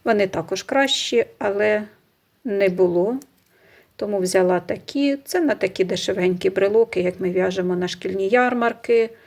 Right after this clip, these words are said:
Такі якісь плюшечки невеличкі, щоб недорого продати. Тому що в школі задорого не продасиш, звичайно ж. Тому стараєшся якось удешевити.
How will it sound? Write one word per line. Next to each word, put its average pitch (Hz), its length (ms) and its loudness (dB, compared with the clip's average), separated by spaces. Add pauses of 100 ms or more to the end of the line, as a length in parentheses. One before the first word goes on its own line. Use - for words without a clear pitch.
(300)
Такі - 240 -10
якісь 190 300 -4
плюшечки 190 600 -2
невеличкі, 208 880 0
щоб - 240 -6
недорого 180 540 2
продати. 220 720 -2 (920)
Тому - 240 -10
що 185 200 -4
в 185 40 -2
школі 185 400 -2
задорого 185 520 -2
не 220 140 -6
продасиш, 302 680 -2
звичайно 277 640 -4
ж. - 200 -10 (1040)
Тому 240 380 0
стараєшся 214 720 -2
якось 196 580 -4 (200)
удешевити. 208 880 4